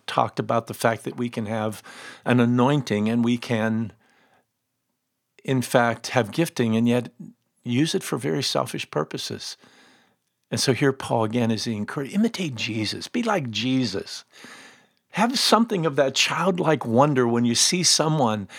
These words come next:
and, and you're, you look at them and something inside of you is moved to the way they move through the world. And you say, "I want to be like that." Do that with Jesus.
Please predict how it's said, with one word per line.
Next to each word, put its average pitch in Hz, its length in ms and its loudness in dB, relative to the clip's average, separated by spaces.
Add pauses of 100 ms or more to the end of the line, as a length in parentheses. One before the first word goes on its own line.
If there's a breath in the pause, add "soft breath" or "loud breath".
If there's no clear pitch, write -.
(340 loud breath)
and, 131 400 2
and 135 180 4
you're, 131 300 2 (400)
you 147 160 2
look 170 260 2
at - 120 2
them 120 200 4
and 120 240 2 (140 loud breath)
something 214 440 2
inside 175 560 2
of 147 120 4
you 135 160 4
is 120 120 2
moved 190 540 4
to 170 160 0
the 143 100 2
way 151 440 0
they 151 260 -2
move 139 360 0
through 127 280 -2
the 113 100 0
world. 107 520 0 (320 loud breath)
And 120 120 2
you 123 120 2
say, - 180 0
"I 110 140 -2
want 107 180 0
to 110 60 -2
be 110 160 -4
like 104 260 -4
that." 107 400 -4
Do 156 240 -2
that 131 340 -8
with 123 360 -10
Jesus. 107 720 -8